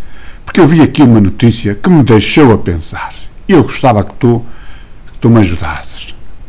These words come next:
Tu, ai, tu não ajudas ninguém, tu, é só negócio, não é? Mas eu vou, eu vou dizer nem mesmo. Olha, ó Jorge, eu, eu vi uma notícia de que um governo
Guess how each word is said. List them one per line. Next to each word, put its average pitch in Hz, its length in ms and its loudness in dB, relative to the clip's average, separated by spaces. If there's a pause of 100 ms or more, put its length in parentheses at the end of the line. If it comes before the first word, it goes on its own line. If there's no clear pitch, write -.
(260)
Tu, 120 220 2
ai, 120 120 4
tu 135 120 0
não 139 100 6
ajudas 135 300 6
ninguém, 135 320 6
tu, 127 420 -2
é 123 120 -4
só 156 160 2
negócio, 113 460 4
não 117 100 4
é? 131 180 4 (240)
Mas 277 120 4
eu 160 100 6
vou, 214 120 2
eu 269 120 2
vou 220 120 4
dizer 123 180 0
nem 92 100 0
mesmo. 80 320 -8
Olha, - 280 -2 (380)
ó 190 80 4
Jorge, - 300 -6 (720)
eu, 262 380 2 (640)
eu 254 160 2
vi 110 140 4
uma 131 120 4
notícia 107 600 0 (380)
de 202 140 4
que 117 360 2 (840)
um 359 140 4
governo 120 800 4